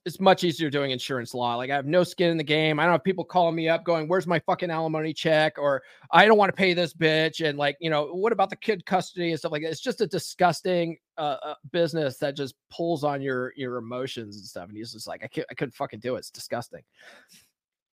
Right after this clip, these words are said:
Let's see. Unethical at a funeral or Planned Parenthood.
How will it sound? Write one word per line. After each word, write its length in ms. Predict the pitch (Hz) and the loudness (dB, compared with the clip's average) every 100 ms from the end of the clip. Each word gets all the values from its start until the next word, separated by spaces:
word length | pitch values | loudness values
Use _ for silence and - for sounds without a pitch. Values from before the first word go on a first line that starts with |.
| _ _ _ - | _ _ _ 2
Let's 180 | 220 214 | 4 6
see. 200 | 202 165 | 4 4
Unethical 600 | 196 220 254 - 233 240 220 | 4 8 6 8 8 8 8
at 100 | 202 | 6
a 60 | |
funeral 440 | - 226 233 226 226 | 4 2 6 8 8
or 100 | 214 | 6
Planned 300 | 196 214 160 | 2 2 2
Parenthood. 520 | 190 185 143 135 | 2 2 0 0